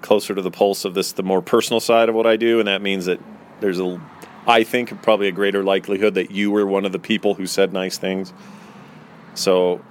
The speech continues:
this show offers me an opportunity to say thank you to the, uh, to you guys. What is banging and making that sound? <laughs> Jeez. Okay,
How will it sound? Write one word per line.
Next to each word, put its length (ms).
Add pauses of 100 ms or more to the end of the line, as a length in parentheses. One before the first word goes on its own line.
(160)
this 260
show 380
offers 320
me 240
an 100
opportunity 760
to 120
say 180
thank 300
you 140
to 160
the, 100 (100)
uh, 180 (100)
to 100
you 140
guys. 340
What 160
is 120
banging 460
and 80
making 300
that 200
sound? 200
<laughs> 400 (1700)
Jeez. 1040 (2500)
Okay, 440